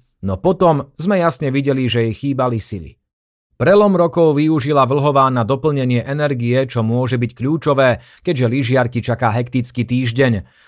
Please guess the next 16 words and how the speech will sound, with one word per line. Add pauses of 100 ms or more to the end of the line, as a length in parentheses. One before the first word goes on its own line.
(140)
Od
stredy
absolvujú
za
sedem
dní
päť
štartov. (320)
Dva
slalomy
v
Záhrebe
štvrtého
a
piateho
januára,